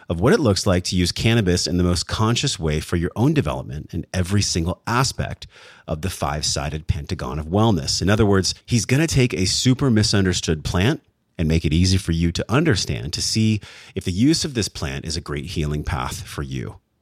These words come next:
In this podcast, you'll learn about Ryan's path to become a master grower and science-minded practitioner with conscious cannabis, why this episode has nothing to do with medical advice. I wanna be really clear on that. I am not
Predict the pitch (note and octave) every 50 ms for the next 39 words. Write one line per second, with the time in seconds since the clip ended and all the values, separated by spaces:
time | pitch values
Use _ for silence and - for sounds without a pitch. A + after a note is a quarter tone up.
0 | _ - A2 A2 G#2+ A2+ G#2+ - - - A#2+ B2+ C3+ C#3 - - G#2 F#2+ G2+ G#2+
1 | - - G#2 G2 G2+ G2+ G2+ G2 F#2 G2 G2 D2+ F2+ F#2 F#2+ G#2+ A2 G2+ F#2+ -
2 | - F#2+ F#2+ A#2 C#3 - - E2 E2+ E2+ - F#2+ F2 F2 F2 E2 - - - _
3 | - F2+ E2+ D#2+ D#2 E2 F2+ G#2 A2+ A2 - - G2+ E2 - F2+ F2+ F#2 G#2 A#2+
4 | C3+ C#3 - E2+ E2+ D#2+ - - - G#2 A2 A2 G#2 - - F#2+ F#2 G2 G2+ F2+
5 | E2+ - - F2 D#2 - - - C#3+ E3 - - D2+ C2 C2 - - - E2+ D#2+
6 | - - - G#2 F2+ E2+ D#2+ - E2+ E2+ - - - G#2+ G#2+ A2+ G2+ D2+ E2 F#2
7 | - - - - - - - - _ - F2 G#2 B2+ F3 G3+ A3 G#3 - - C3+
8 | B2+ - B2+ - D3 C#3 A2+ C3 A#2 F#2 F2 E2+ D#2+ E2 F#2 G#2+ - B2+ A#2 G#2+
9 | A2+ F#2 F2 F2+ G2 G2+ - - E2+ F2 F2+ - F#2 E2+ D#2 D2 D2 D2+ G2+ A#2+
10 | - - D#2 E2+ E2+ D#2 D#2+ D#2 E2 D#2 D2+ - - - D2 C#2 D2+ F#2 G#2 A2
11 | A2+ A#2+ - F2+ F2 F2+ F#2 F#2+ G2 G#2 G#2+ A2 -